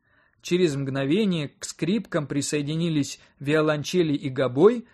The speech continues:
потом два тромбона и туба. Созданный ими симфонический массив осязаемо накрыл собой все пространство зала,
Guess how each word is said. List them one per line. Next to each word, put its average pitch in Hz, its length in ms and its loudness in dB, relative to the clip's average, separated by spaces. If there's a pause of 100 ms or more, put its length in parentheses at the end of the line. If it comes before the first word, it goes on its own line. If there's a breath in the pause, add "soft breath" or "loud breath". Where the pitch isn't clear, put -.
(140 soft breath)
потом 208 540 0
два 139 280 2
тромбона 151 640 0
и 156 120 -6
туба. 120 440 -6 (640 soft breath)
Созданный 160 640 0
ими 165 320 -2
симфонический 147 920 -4
массив 135 640 -6 (260 soft breath)
осязаемо 151 720 0
накрыл 151 440 -2
собой 147 400 -2
все 156 240 -2
пространство 143 640 -2
зала, 147 460 4